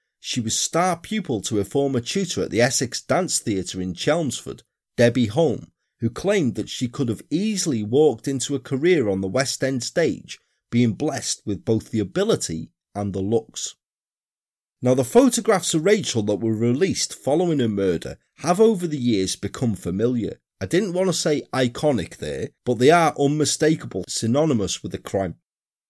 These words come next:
All show a vibrant looking woman enjoying herself in all manner of pastimes. A strikingly pretty girl, and she really was, for looks was certainly another thing that Rachel was blessed with.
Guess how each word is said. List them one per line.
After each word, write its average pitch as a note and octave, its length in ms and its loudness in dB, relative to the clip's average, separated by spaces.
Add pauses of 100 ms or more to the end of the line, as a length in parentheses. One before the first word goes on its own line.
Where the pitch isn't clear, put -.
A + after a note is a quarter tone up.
(280)
All C4+ 260 8
show F3+ 300 2
a G#2+ 40 2
vibrant F3+ 540 2
looking F3+ 340 0
woman D#3 300 0
enjoying C#3+ 540 2
herself G2 440 -4
in G#2+ 80 -4
all D3 200 2
manner C3+ 320 -2
of F#2 120 -2
pastimes. F#2 760 -6 (300)
A G#2+ 60 -6
strikingly F#3+ 800 0
pretty F#2+ 340 -2
girl, E2 480 -4
and D#2+ 200 -8
she - 160 -6
really C#3+ 240 -2
was, A2 380 -2
for A2+ 160 -2
looks D#3+ 500 2
was G2 160 -6
certainly C3+ 400 -2
another E3+ 400 0
thing F#2 320 -4
that F#2+ 100 -4
Rachel A#2+ 480 -2
was E2+ 200 -12
blessed G#2 420 -8
with. E2 180 -8